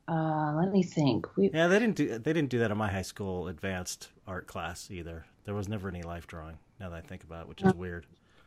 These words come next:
Speaker 1: No, and I don't think I
Speaker 2: Mm.
Speaker 1: did any of that, um, you know, other than friends,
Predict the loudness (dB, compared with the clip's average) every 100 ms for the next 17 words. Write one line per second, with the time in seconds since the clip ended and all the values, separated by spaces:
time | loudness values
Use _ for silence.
0 | _ _ _ -20 _ _ _ _ 8 10
1 | 12 10 12 10 8 4 0 4 6 6
2 | 4 4 6 6 4 4 6 8 10 10
3 | 10 8 4 -2 -2 0 2 4 2 2
4 | -2 -6 -12 _ _ _ _ _ _ _
5 | -6 4 8 8 6 4 2 2 0 -6
6 | -6